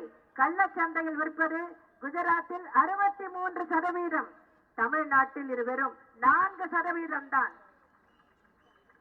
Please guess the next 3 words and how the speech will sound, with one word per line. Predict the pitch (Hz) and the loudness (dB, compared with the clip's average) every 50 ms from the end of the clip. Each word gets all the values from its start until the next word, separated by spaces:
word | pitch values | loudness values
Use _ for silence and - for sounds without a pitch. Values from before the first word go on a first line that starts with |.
| _ _ _ _ _ - | _ _ _ _ _ 2
வாக்காளர் | 233 277 349 359 - - 370 370 370 370 359 330 | 4 4 4 4 4 2 2 2 2 0 -2 -2
பெருமக்களே, | 339 349 349 339 330 330 330 339 330 320 330 339 339 349 - - - _ _ _ _ _ _ - | -4 -4 -2 -2 -4 -2 -2 -2 -2 0 -2 -2 -4 -6 -10 -16 -20 _ _ _ _ _ _ -4
தமிழகத்தின் | 247 247 311 349 359 339 277 320 320 330 - 330 320 | -2 0 0 0 0 0 0 -2 -2 -2 -4 -8 -8